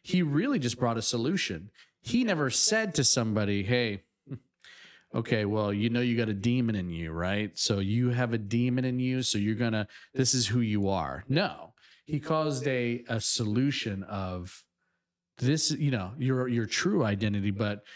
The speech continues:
not just t-, saying, "Well, that's who you are, and this is what's gonna happen, and that's just the way it is."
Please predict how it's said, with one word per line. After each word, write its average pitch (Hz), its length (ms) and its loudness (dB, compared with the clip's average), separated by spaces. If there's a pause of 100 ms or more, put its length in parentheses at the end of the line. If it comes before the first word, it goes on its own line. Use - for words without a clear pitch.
(180)
not 139 260 2
just 127 500 -2
t-, 135 160 2
saying, 123 340 2
"Well, 110 100 2
that's 120 240 2
who 131 60 4
you 113 180 4
are, 107 100 2
and 104 100 0
this 110 160 2
is 110 80 -2
what's 107 160 -2
gonna 107 200 0
happen, 104 300 0
and 98 120 0
that's 101 220 0
just 98 160 0
the 110 60 0
way 98 220 0
it 87 80 0
is." 85 280 -2